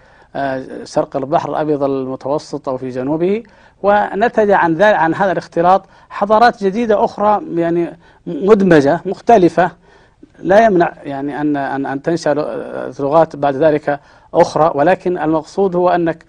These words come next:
يعني، في إمكانك بالرجوع إلى الأصل العربي الموجود الآن حاليا، أو في إمكان أي باحث علمي، آه، أن يعو-، يرى ذلك، تلك الحقيقة، وليس في إمكان أي باحث آخر أن يأتي إلى اللغة ال-، ال-، ال-، اللغات القديمة إلا من هذا الباب،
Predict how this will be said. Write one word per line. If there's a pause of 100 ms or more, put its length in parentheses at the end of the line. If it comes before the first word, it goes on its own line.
(260)
يعني،
في
إمكانك
بالرجوع
إلى
الأصل
العربي
الموجود
الآن
حاليا، (440)
أو
في
إمكان
أي
باحث
علمي، (440)
آه،
أن (220)
يعو-،
يرى
ذلك،
تلك
الحقيقة، (240)
وليس
في
إمكان
أي
باحث (400)
آخر (280)
أن
يأتي (140)
إلى (580)
اللغة
ال-،
ال-،
ال-،
اللغات
القديمة
إلا
من
هذا
الباب،